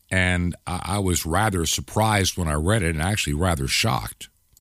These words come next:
Oh, by the way, it's my goal to kind of share a number of stories today on a number of topics, <laughs> everything. I, I just want to give you a little overview of the world gone crazy,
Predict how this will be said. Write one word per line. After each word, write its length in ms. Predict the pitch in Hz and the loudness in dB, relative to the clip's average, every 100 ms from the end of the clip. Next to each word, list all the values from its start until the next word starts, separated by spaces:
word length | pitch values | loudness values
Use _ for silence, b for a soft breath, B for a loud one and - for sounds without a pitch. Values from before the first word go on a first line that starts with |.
| _ _ _ _ _ _ - | _ _ _ _ _ _ -4
Oh, 100 | 127 | 0
by 200 | 107 135 | 4 6
the 100 | 120 | 8
way, 260 | 123 127 107 | 8 8 6
it's 260 | - - | 4 2
my 220 | 127 113 107 | 4 4 4
goal 340 | 101 120 110 | 4 6 6
to 100 | 90 | 4
kind 280 | - 104 95 | 2 4 4
of 80 | - | 2
share 460 | - 110 101 98 | 4 4 6 4
a 160 | - 85 | 4 4
number 520 | 92 104 123 98 95 | 6 6 6 4 2
of 220 | 82 82 | 2 2
stories 720 | - - 117 113 87 85 85 | 2 4 6 6 6 4 2
today 380 | - 98 90 90 | 2 2 4 4
on 100 | 87 | 4
a 80 | 87 | 4
number 380 | 87 104 87 82 | 4 4 2 0
of 100 | - | 2
topics, 580 | 101 98 82 78 - - | 4 4 2 0 2 0
<laughs> 40 | 143 | 0
everything. 640 | 107 92 80 92 78 78 B B B B B | 2 2 2 2 2 -2 B B B B B
I, 160 | 131 - | 0 2
I 140 | 156 | 4
just 200 | 240 - | 4 4
want 160 | 208 165 | 4 4
to 60 | |
give 240 | 135 175 151 | 4 2 4
you 240 | 151 131 | 6 6
a 80 | 113 | 6
little 460 | 120 160 127 110 - - | 6 6 4 2 -2 0
overview 920 | 226 262 226 208 127 123 107 98 92 - - - - - _ _ _ - | 4 4 6 6 8 8 8 8 4 0 -20 -20 -20 -20 _ _ _ -2
of 140 | 127 110 | 0 4
the 100 | 131 | 4
world 360 | 139 160 143 | 6 6 6
gone 260 | 143 131 123 | 6 6 4
crazy, 560 | - 135 127 - - | 4 4 6 4 0